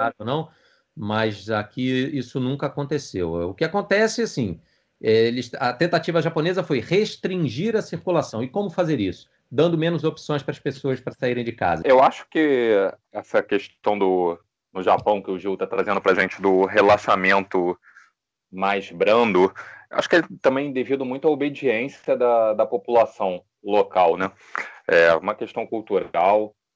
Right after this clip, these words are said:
Speaker 2: é, eu a-, bem diferente daqui, né? Aqui, aqui o povo é, é, é indisciplinado,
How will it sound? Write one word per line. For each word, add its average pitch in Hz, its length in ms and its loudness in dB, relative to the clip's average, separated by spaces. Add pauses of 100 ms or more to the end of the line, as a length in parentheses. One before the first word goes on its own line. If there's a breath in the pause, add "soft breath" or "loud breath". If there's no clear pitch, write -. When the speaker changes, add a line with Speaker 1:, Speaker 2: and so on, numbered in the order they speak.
(240)
Speaker 2:
é, 90 600 -2
eu 117 180 0
a-, - 120 -4 (480)
bem 139 240 2
diferente 160 420 0
daqui, 175 360 -4
né? 92 260 -8
Aqui, 123 680 -4
aqui 131 260 0
o 147 100 -8
povo 131 480 2
é, 110 600 4 (520)
é, 95 380 -10 (360)
é 123 80 0
indisciplinado, 110 1040 0